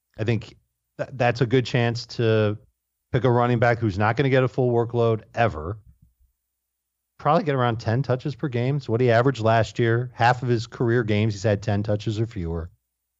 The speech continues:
And, um, you know, boomer bust running back. Decent flex in P P R. That's the type of guy you find in round seven. I'll take Latavius Murray and the safe floor and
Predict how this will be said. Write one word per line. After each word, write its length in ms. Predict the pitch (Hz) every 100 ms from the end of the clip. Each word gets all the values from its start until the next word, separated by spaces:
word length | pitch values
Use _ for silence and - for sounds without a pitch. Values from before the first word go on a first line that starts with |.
| _ -
And, 420 | 110 107 107 110
um, 480 | 131 135 143 156 185
you 80 | 247
know, 60 |
boomer 320 | 226 143 185
bust 280 | 147 180 -
running 280 | 165 196 143
back. 340 | 92 87 - - _ _ _ _ -
Decent 280 | 127 165 120
flex 320 | 147 143 -
in 80 | 143
P 160 | 151 135
P 140 | 156
R. 320 | 156 123 85 _ _ _ _ -
That's 180 | 117 -
the 100 | 120
type 200 | 139 123
of 60 |
guy 140 | 131 135
you 100 | 120
find 200 | 143 131
in 60 | 123
round 220 | 123 117
seven. 220 | 156 120
I'll 160 | 120 127
take 220 | 151 135
Latavius 520 | 131 139 131 120 -
Murray 480 | 113 120 117 85 85 _ _ _ _ -
and 160 | 104
the 220 | 98 95
safe 360 | 90 - 120 113
floor 680 | - - 107 110 110 110 113
and 480 | 101 98 95 90